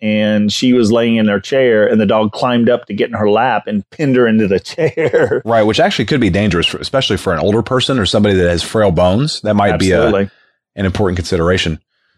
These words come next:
Speaker 1: And it, and it's interesting because one of the dogs that people have talked about are actually good for older people is a, uh, Great Dane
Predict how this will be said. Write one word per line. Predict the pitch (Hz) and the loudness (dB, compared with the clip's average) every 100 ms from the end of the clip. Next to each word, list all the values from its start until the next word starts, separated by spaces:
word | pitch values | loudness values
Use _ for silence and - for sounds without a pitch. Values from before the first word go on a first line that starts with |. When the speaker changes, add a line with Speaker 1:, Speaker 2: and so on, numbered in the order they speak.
| _ - | _ -6
Speaker 1:
And | 170 | -2
it, | 170 - | -2 -2
and | 156 | -2
it's | 139 208 | -2 0
interesting | 214 156 - 131 127 | 0 0 -2 0 2
because | 120 135 127 117 123 | 2 2 2 2 0
one | 135 156 | -2 0
of | 208 | 2
the | 151 | 2
dogs | 120 113 113 113 110 | 2 2 2 2 2
that | 117 110 110 104 - - - _ - | 2 2 2 0 -4 -18 -20 _ -8
people | - 147 139 | -2 0 2
have | 120 107 | 0 0
talked | 123 117 120 | -2 -2 0
about | 113 110 | 0 0
are | 113 113 | 0 0
actually | 110 - 117 | -4 -2 -4
good | 101 117 123 | 0 2 2
for | 123 120 110 | 0 -4 -2
older | 113 113 135 | 0 2 2
people | 160 202 196 220 226 214 _ _ - | 0 -2 -2 -2 -2 -2 _ _ -2
is | 120 120 107 - | 2 2 0 -4
a, | 113 110 110 - | -2 0 0 -2
uh, | - - _ _ _ - | -6 -16 _ _ _ -4
Great | 127 123 | 0 0
Dane | 110 107 113 160 | 0 0 0 -2